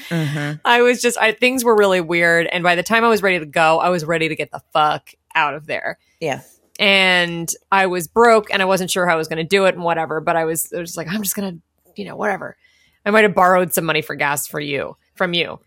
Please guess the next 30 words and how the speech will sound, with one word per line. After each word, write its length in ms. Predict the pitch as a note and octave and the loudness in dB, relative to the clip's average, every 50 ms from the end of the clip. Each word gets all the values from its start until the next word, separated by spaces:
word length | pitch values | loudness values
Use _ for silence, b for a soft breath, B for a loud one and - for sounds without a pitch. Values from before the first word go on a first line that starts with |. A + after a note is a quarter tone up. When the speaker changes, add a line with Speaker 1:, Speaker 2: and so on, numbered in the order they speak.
| _ _ _ - | _ _ _ -10
Speaker 1:
Uh-huh. 220 | E3+ D#3 F#3 F3 | -6 -2 0 0
Speaker 2:
um, 80 | E3+ E3 | 2 2
'cause 120 | G3+ G3 | 2 2
it 60 | G3+ G3 | 2 2
was 100 | F#3 F#3 | 4 4
out 140 | F3 E3+ | 2 2
of 80 | D#3+ C#3 | 2 -2
season 340 | - - F3+ E3+ D#3 D#3 D3+ | -4 -6 -4 -4 -6 -6 -10
at 100 | C#3+ - | -8 -8
that 200 | - A2+ - - | -8 -8 -8 -8
point, 260 | - D#3+ C#3 A2+ - | -8 -8 -8 -6 -4
so 100 | - - | -4 -4
I 40 | D3+ | -4
wasn't 240 | D3+ D3+ D#3+ D#3+ D3+ | -4 -6 -6 -6 -8
making 180 | D3+ D3+ D3+ | -8 -10 -10
any 100 | D3+ D3+ | -10 -10
money. 320 | D#3 D#3 D#3 B2 - E3+ - _ _ _ _ _ - | -10 -10 -10 -10 -12 -14 -16 _ _ _ _ _ -10
Speaker 1:
Mm-hmm. 220 | E3+ D#3+ F3+ F#3 | -8 -8 -2 2
Speaker 2:
And, 400 | G#3+ G#3 G3+ G3+ G3 F#3+ F#3+ - _ _ | 2 4 4 4 2 -2 -4 -8 _ _
<clears throat> 600 | - - - - F#4+ F#4+ F#4+ E4+ C4 G#3 G3 G3 - - - _ _ | -8 -6 -2 -2 0 2 2 2 0 -2 -4 -6 -10 -12 -12 _ _
and 120 | - G#3+ G#3 | 0 0 2
I 320 | - A3 A3 A3 A3 A3 | 2 2 2 2 2 2
moved 540 | G#3+ G#3+ G#3+ A3+ A#3+ B3+ C4+ C4+ B3 A#3+ - - _ | 2 2 4 4 4 4 2 0 -2 -4 -12 -4 _
a 80 | G#3+ | -2
dresser 720 | G3 E3 - F#3 F#3+ F#3 - - E3+ - - - F3+ F#3+ - _ _ _ _ _ _ _ _ _ | -2 0 0 0 0 0 0 -2 -4 -6 -8 -8 -10 -12 -16 _ _ _ _ _ _ _ _ _
and 720 | - F#3 F3+ F#3 F3+ F3+ F3 F3 E3+ E3+ E3 E3 E3 E3 - - _ _ | -4 -2 0 2 2 2 2 2 0 -2 -2 -6 -6 -8 -10 -14 _ _
found 720 | - - - - - F3+ E3+ E3 D#3+ D#3 D3+ D#3 D3 D#3+ | -18 -16 -16 -4 -2 0 0 0 0 -2 -4 -6 -8 -4
seven 600 | - - - - G3 G3 F3 G3 G3+ G3+ G3+ G3 | -2 -2 2 4 2 2 2 0 -2 -2 -2 -4
hundred 760 | F3+ - - - A3+ G#3+ G#3+ G#3+ G3 G#3+ G#3 G3+ G3 F3 D#3+ | -6 -8 -2 -2 0 0 0 0 0 2 2 2 2 -2 0
dollars 800 | - D#3+ C#3+ C#3+ D3 C#3 C3+ C3 B2 A#2+ D3+ - - - - | 0 2 2 2 0 -2 -4 -6 -6 -6 -6 -6 -6 -6 -8